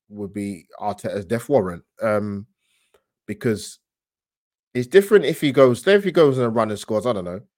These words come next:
six goals in nine games or six goals in ten games,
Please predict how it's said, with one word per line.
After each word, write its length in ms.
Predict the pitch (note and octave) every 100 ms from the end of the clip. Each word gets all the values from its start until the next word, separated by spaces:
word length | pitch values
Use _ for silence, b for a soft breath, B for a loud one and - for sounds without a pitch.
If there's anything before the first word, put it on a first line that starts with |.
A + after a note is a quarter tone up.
| _ _ _ _ _ _ _ _
six 300 | - G3 -
goals 340 | - C3+ A#2+ G#2+
in 160 | A2+
nine 260 | A#2 A#2 A2
games 380 | G#2+ G2 F2 F2+
or 140 | G2
six 220 | - -
goals 260 | - G#2+ F#2+
in 80 | G2
ten 260 | A#2+ G#2
games, 420 | G#2 F#2+ E2+ _